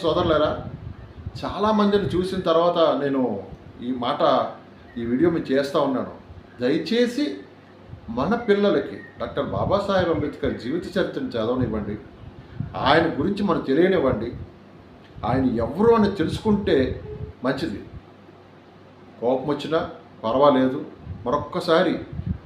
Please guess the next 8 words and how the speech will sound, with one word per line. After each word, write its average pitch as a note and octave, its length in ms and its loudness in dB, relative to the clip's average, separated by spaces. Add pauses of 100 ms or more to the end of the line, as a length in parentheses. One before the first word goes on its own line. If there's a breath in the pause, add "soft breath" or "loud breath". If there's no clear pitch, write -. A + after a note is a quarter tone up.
(100)
మనసు E3+ 260 -4
పెట్టి G#3 400 2 (420)
ఆలోచించండి. D3+ 720 2 (360 loud breath)
ఇది C3+ 140 0
నేను C3 160 0
అందరినీ G#3+ 320 4
క్వశ్చన్ F3 380 0
చేస్తున్నాను. D3+ 520 2